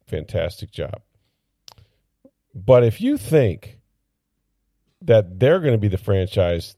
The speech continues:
that's, that decides, "Nah, we're good here. You know, we've got seventy thousand seats to sell every week." That, think about that number,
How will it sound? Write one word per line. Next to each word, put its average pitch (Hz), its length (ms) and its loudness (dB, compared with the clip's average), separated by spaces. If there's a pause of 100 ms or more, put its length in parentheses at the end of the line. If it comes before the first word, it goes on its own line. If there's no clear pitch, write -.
that's, - 400 -6 (100)
that 92 240 -2 (960)
decides, 95 640 -4
"Nah, 165 260 -4
we're 160 140 -6
good 143 240 -4
here. 95 380 -4 (720)
You 113 80 -4
know, 107 120 2
we've 131 200 -4
got 151 300 -4
seventy 117 760 0
thousand 101 540 0
seats 113 340 -8
to 90 120 -10
sell 82 300 -4
every 80 200 -8
week." 78 280 -12
That, 123 280 -10
think 190 120 -8
about 135 200 0
that 87 120 -2
number, 90 380 -10